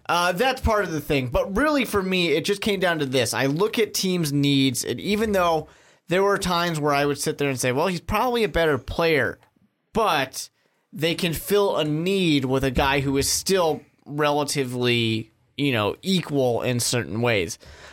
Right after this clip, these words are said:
Uh, and then there was a while where just teams didn't need him. You know, I thought about the Packers at fourteen instead of a corner,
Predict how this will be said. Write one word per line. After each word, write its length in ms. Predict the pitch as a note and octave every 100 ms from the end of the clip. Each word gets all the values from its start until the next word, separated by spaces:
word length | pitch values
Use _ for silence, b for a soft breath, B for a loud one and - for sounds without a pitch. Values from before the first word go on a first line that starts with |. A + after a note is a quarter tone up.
| B
Uh, 340 | - C3+ C3+ D3
and 120 | E3+
then 120 | G3+
there 100 | A3
was 100 | G#3+
a 60 | G#3+
while 440 | E3+ D3+ E3+ A3+
where 140 | G#3+ G3+
just 220 | G3 G3+
teams 300 | - G3 G#3
didn't 300 | E3 F3+ E3+ D3+
need 200 | F#3+ F3+
him. 200 | G#2 - B B -
You 80 |
know, 100 | D#3
I 120 | D3+ D#3+
thought 300 | E3 G3+ A3
about 240 | G#3 G#3
the 80 | F3+
Packers 560 | - E3 D#3 G3 G#3+
at 140 | E3+ -
fourteen 680 | E3 D#3+ - D3+ D#3 G#3 G3+ b
instead 320 | - B2+ D3
of 80 | C3
a 80 | A2+
corner, 500 | - C#3 C3 F3